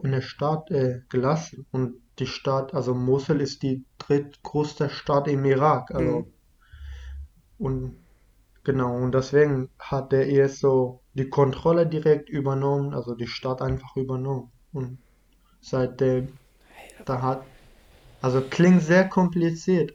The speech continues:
Speaker 1: Also ich glaube, es ist immer schwierig, das zu verstehen. Ich komme
Speaker 2: Ich kann
Speaker 1: selber
Speaker 2: mir das
Speaker 1: aus
Speaker 2: halt
Speaker 1: dem
Speaker 2: überhaupt nicht vorstellen.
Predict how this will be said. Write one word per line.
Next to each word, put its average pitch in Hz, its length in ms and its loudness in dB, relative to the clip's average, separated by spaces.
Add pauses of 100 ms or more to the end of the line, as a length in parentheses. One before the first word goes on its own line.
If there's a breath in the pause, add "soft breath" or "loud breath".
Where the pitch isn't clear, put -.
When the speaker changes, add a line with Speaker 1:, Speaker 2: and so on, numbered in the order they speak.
Speaker 1:
Also 139 280 -2
ich 147 200 -12
glaube, 151 560 0 (500 soft breath)
es 131 140 -14
ist - 100 -18
immer 160 240 -2
schwierig, 160 460 -2
das 139 220 -6
zu 131 100 -16
verstehen. 135 420 -8
Ich - 140 -14
komme 170 400 8
Speaker 2:
Ich 165 140 6
kann 160 140 8
Speaker 1:
selber 160 80 8
Speaker 2:
mir - 40 6
das 165 160 8
Speaker 1:
aus 160 60 6
Speaker 2:
halt 156 140 2
Speaker 1:
dem 147 80 4
Speaker 2:
überhaupt 147 300 0
nicht 151 140 -4
vorstellen. - 600 -6